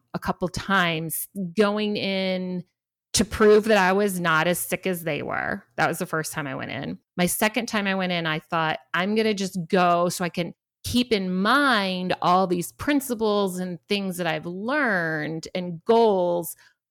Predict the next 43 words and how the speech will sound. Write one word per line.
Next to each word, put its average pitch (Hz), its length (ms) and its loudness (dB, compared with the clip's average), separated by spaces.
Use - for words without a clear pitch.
But 226 120 6
I 247 140 4
still 294 440 2
left 170 520 0
every 160 300 0
day 170 320 0
and 156 160 -6
drank - 640 -6
after 160 280 0
that 131 200 -6
meeting. 160 340 -8
The 180 80 2
meeting 208 320 4
ended 170 240 0
at - 140 -6
four. - 640 -2
So 175 520 2
I 196 80 4
could 190 180 -2
get 175 140 0
home 175 180 -4
at - 100 -4
four 180 180 -2
thirty, 180 460 0
and 175 200 -4
that's 196 260 -2
<laughs> - 40 -20
prime 214 760 0
time 190 400 2
to 170 80 -4
start 160 300 0
making 160 320 -4
drinks. 208 400 -2
So 240 120 6
I 247 100 6
could 202 220 0
go 220 160 4
to 254 100 4
a 196 80 2
meeting 202 840 0
and 175 540 0
be 180 140 0
like, 175 280 2